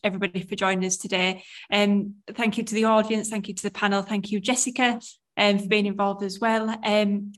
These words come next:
join us next Thursday, so that's the first of December. Can you believe they're in December already? Um, we're joined by our, our other company, um, engineering consultancy Stantec, will be joining Jessica and Sophie.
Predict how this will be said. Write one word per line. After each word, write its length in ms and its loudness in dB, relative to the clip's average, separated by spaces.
join 260 2
us 140 -4
next 340 -2
Thursday, 520 -4
so 120 -8
that's 120 -8
the 80 -10
first 240 -2
of 60 -8
December. 580 0
Can 120 2
you 40 2
believe 200 2
they're 160 2
in 80 0
December 400 -2
already? 400 -4
Um, 220 6
we're 80 2
joined 340 4
by 280 2
our, 460 0
our 300 0
other 240 0
company, 680 -2
um, 400 -2
engineering 320 0
consultancy 560 -4
Stantec, 640 0
will 80 2
be 100 -2
joining 300 2
Jessica 440 -4
and 160 -2
Sophie. 680 2